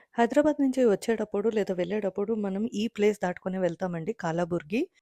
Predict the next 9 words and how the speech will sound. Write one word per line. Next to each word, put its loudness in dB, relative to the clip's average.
ఇది 6
land 4
of 4
టూర్దాల్ 6
అంటారంట. -2
రిటర్న్‌లో 8
చెరుకు 4
తోటలు 4
కనిపించాయండి. 0